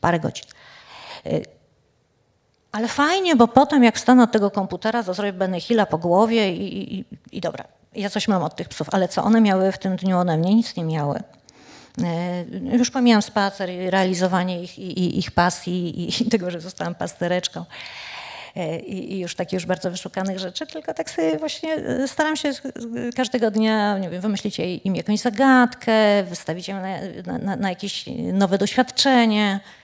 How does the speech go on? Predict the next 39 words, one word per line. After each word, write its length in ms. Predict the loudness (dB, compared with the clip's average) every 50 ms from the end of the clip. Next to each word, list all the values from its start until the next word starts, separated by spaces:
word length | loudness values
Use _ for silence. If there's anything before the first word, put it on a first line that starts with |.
| _ _ _ _ -20 _ _ _ _ _ _ _ _
Dla 200 | -6 -2 0 0
szczeniora 480 | 0 0 -2 0 2 4 6 6 6 6
na 100 | 6 4
przykład, 340 | 4 2 -2 -2 -2 -4 -4
no, 40 | -6
to 40 |
jest 100 | -8 -8
przygoda, 360 | -6 -6 -2 0 2 2 2 0
parasol 500 | 4 4 4 6 6 4 4 2 0 0
rozstawiłam 580 | 0 0 -2 -2 -2 -2 -2 0 0 0 0
na 120 | 0 0 0
balkonie, 580 | 0 -2 -2 -2 -2 0 0 2 2 0 0
otwarłam 440 | -2 -2 -2 -2 0 0 0 0 0
drzwi 400 | -2 -4 -4 -4 -4 -4 -4 -6 -8 -14 -20 -20 -20 -20 -20 -20 -20 -20 -20 -20 _ _ _ _ -6
i 100 | -2 -2
się 100 | 0 0
tam 160 | 2 0 0
kręcę 320 | 2 4 2 4 2 0
po 100 | -2 -2
tej 140 | -2 -2 -2
kawie 260 | 0 -2 -2 -2 -2
jeszcze 260 | -2 -4 -4 -4 -6 -4
zombie 320 | -2 0 0 -2 -2 -4
przed 200 | -4 -6 -6 -2
komputerem. 680 | 0 0 0 0 -2 -4 -4 -2 -2 -2 -4 -6 -4 -4
Ona 120 | -4 -2
prze-, 280 | -2 -2 -2 -2 0 0
przelatuje 560 | 0 0 2 2 2 2 2 0 0 0 0
do 120 | 0 0
mnie, 160 | -2 -2 -2
wie: 100 | 2 4
"Matka, 520 | 6 8 8 8 6 4 0 -2 -2 0 2
matka, 440 | 4 4 4 4 2 2 0 0 0
coś 180 | 2 4 4
się 160 | 4 4 4
stało 440 | 2 2 2 4 6 6 6 6 6
na, 260 | 4 4 4 2 4
na 140 | 2 0 2
balkonie". 480 | 4 2 2 2 0 -4 -4 -4 -10